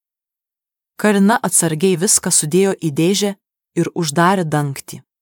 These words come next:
Įkišo ją atgal į krepšį. Ji išėjo į koridorių ir atsimušė tiesiai į Adamą.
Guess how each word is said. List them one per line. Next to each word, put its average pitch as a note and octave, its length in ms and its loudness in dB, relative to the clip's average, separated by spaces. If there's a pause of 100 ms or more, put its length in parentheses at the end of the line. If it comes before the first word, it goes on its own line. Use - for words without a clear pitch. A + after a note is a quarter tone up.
(1600)
Įkišo G#3 420 0
ją E3+ 220 2
atgal E3+ 340 0
į F3+ 80 0
krepšį. - 480 -6 (1800)
Ji F#3 180 0 (120)
išėjo G#3+ 400 0
į F3 160 -4
koridorių G#3+ 640 0 (320)
ir F3+ 100 2
atsimušė F3+ 580 0
tiesiai F3+ 520 -2
į D#3+ 200 -4
Adamą. D3 520 -4